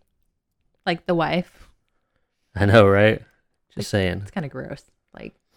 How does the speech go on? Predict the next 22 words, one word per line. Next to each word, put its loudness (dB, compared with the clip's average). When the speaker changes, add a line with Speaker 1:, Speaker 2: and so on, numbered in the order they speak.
Speaker 1:
didn't 0
Marilyn -6
get, -6
like, -10
sexualized -8
enough -14
when -8
she -10
was -8
alive? -8
Speaker 2:
Yeah. 0
Speaker 1:
We'll 0
have 0
to 4
do 6
a 0
whole 0
episode -6
on -8
Marilyn -14
Monroe. -16
She's -10